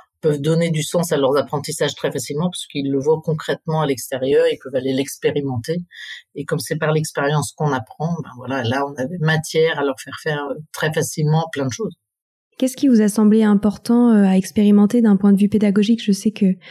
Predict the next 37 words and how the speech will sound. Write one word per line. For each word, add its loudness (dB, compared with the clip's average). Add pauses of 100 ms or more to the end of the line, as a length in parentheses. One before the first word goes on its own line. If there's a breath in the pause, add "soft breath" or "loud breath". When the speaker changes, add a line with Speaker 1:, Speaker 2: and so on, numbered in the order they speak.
(240 loud breath)
Speaker 2:
vous 4
avez 6
beaucoup 0
travaillé 4
sur 2
ce -4
sujet, 2
et 4
notamment 6
sur 0
le 6 (340 loud breath)
sujet 0
de 4
la 2
coopération. 2 (540 soft breath)
Et 6
je 4
sais 0
que -14
ça, 2
ça -2
va 4
beaucoup 0
intéresser 4
nos 6 (100)
auditeurs, 2
donc, 4
euh, 4
j'aimerais 4
bien 2
que -10
vous, 2
vous 2
nous 4
en 6
disiez 4
plus. -2